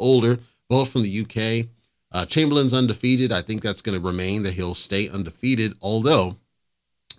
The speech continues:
Gwynn has, he's coming off a stoppage streak, so he may be motivated to upset the apple cart against Chamberlain, but Chamberlain, I think, has enough power. So Gwynn's problem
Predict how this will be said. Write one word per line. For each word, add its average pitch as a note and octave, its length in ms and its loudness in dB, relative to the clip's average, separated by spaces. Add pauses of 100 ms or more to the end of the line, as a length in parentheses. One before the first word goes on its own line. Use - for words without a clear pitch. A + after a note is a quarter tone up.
(120)
Gwynn C3+ 220 4
has, A#2+ 340 2 (320)
he's C3+ 140 2
coming C3+ 180 2
off A#2 160 4
a G2 60 -4
stoppage G#2+ 640 -2
streak, G#2+ 440 -6
so F2 140 -6
he G2 160 -4
may G2+ 160 2
be F#2 160 -4
motivated F2 680 0
to F#2 360 -6 (380)
upset A2+ 340 0
the F#2+ 140 -2
apple G2 220 -2
cart F#2+ 220 -6
against D#2+ 280 -10
Chamberlain, F2 500 -4
but E2 180 -8 (380)
Chamberlain, C3+ 500 2
I G#2+ 180 0
think, A2+ 360 -2
has F#2 220 -4
enough F#2+ 320 -4
power. A2+ 360 2
So G2+ 240 -2
Gwynn's B2+ 460 2
problem F#2 480 -2